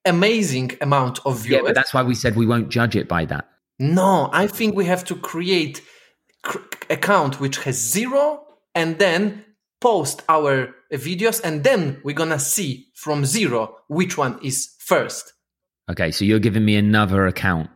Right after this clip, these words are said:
Speaker 2: to organize.
Speaker 1: I can take off this account. I have one only.
Speaker 2: You don't even turn up for any of the accounts.
Speaker 1: What do you mean? I am very busy on accounts.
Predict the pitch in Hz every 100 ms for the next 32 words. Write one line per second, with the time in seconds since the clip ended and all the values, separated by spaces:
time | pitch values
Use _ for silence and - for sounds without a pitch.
0 | _ - - 87 76 73 71 65 - _
1 | _ _ - 330 302 165 139 143 131 123
2 | 113 120 120 - 117 139 135 127 131 117
3 | 104 101 104 110 131 175 185 185 - 170
4 | 156 165 160 160 - - 180 180 127 101
5 | - 87 73 - - _ _ - 466 403
6 | 466 214 139 131 120 202 370 415 381 392
7 | 381 370 381 392 381 381 392 202 139 127
8 | 127 120 117 127 -